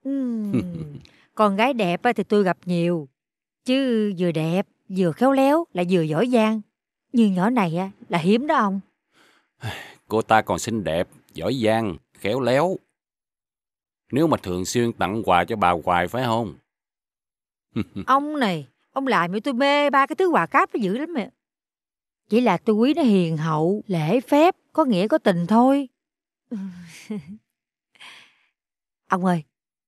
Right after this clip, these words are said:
Speaker 1: ông thấy con Thùy nó làm sao?
Speaker 2: Hmm. Xinh đẹp, khéo léo,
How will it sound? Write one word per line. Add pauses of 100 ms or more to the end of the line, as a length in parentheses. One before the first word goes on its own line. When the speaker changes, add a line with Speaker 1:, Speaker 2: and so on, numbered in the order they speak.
(360)
Speaker 1:
ông
thấy
con
Thùy
nó
làm
sao? (1000)
Speaker 2:
Hmm. (1400)
Xinh
đẹp, (1500)
khéo
léo,